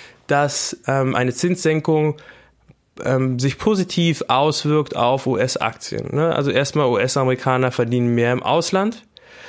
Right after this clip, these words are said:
und Unternehmen können sich günstiger verschulden, das heißt, sie können mehr investieren.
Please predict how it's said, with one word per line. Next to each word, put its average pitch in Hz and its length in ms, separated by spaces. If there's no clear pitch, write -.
und 196 400
Unternehmen 156 560
können 151 240
sich 135 240
günstiger 208 520
verschulden, 185 640
das 156 180
heißt, 135 240
sie 143 80
können 123 300
mehr 117 240
investieren. 117 1000